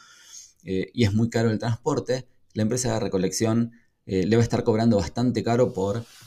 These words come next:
eh, transportar esos residuos. Además de eso, va a tener que poner gente todo el tiempo, o en algún momento, o varias horas del día,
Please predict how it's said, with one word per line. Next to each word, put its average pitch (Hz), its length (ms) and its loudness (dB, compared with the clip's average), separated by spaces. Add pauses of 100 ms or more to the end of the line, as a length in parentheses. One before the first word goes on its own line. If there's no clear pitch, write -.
eh, 87 100 -8
transportar 90 500 -6
esos 87 260 -6
residuos. 73 580 -10 (600)
Además 127 360 2
de 139 100 0
eso, 139 160 0
va 127 60 4
a 117 40 0
tener 117 180 0
que 113 100 0
poner 113 240 2
gente 123 640 2
todo 135 200 2
el 117 160 2
tiempo, 117 340 0
o 98 100 0
en 90 100 0
algún 113 180 0
momento, 120 500 2
o 98 120 2
varias 107 340 0
horas 110 220 0
del 95 180 0
día, 135 320 2